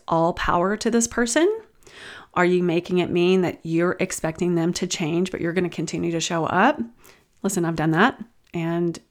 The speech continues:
it never works. So what we need to do is go deeper into this cause. Now, when you ask a question on how to stop attracting this type of person, what I would also ask you is, what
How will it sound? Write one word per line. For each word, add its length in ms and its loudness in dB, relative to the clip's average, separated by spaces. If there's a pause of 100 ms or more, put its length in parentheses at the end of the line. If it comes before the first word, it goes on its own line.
it 240 -2
never 400 -4
works. 640 -4 (500)
So 640 8 (960)
what 160 4
we 80 6
need 140 6
to 80 6
do 200 6
is 120 2
go 120 0
deeper 580 -2 (200)
into 360 -2
this 240 -4
cause. 640 -6 (200)
Now, 140 -2
when 140 2
you 140 0
ask 300 0
a 60 -4
question 380 -2
on 80 -2
how 240 -4
to 100 -2
stop 340 -2
attracting 800 0 (920)
this 140 0
type 280 0
of 140 0
person, 720 6 (360)
what 260 4
I 200 2
would 240 2
also 260 2
ask 300 0
you 200 2
is, 220 -2
what 540 -2